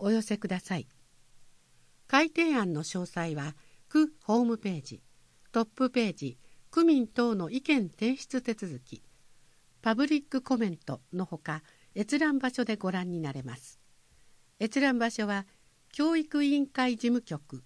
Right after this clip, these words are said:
庶務課、区役所東棟六階、区政資料室西棟二階、区民事務所、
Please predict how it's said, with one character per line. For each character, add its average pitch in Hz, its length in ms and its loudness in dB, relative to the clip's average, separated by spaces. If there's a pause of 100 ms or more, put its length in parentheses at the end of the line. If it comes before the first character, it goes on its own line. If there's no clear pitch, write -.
庶 - 180 -6
務 226 160 -2
課、 190 240 -10 (560)
区 233 100 -2
役 247 200 2
所 170 160 -8
東 208 380 -4
棟 202 200 -2
六 170 140 -6 (120)
階、 131 300 -12 (600)
区 - 80 -14
政 320 340 2
資 254 160 -4
料 202 180 0
室 - 320 -16 (240)
西 175 260 -6
棟 233 220 0
二 185 140 -6
階、 131 340 -12 (640)
区 240 140 4
民 277 240 8
事 220 80 -2
務 220 160 2
所、 - 240 -12